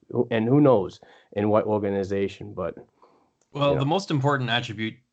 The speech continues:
Speaker 2: for me in goaltenders is, is between the ears.
Speaker 1: Yeah,
Speaker 2: Um,
Speaker 1: exactly.
Speaker 2: yeah,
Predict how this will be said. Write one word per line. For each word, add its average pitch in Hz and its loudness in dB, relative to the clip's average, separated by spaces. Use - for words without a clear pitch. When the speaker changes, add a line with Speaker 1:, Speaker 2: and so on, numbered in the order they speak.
Speaker 2:
for - -4
me 107 -2
in 107 -10
goaltenders 95 -4
is, 87 -10
is 113 -4
between 127 0
the 101 -4
ears. - -12
Speaker 1:
Yeah, 113 4
Speaker 2:
Um, 95 -8
Speaker 1:
exactly. 117 0
Speaker 2:
yeah, 123 2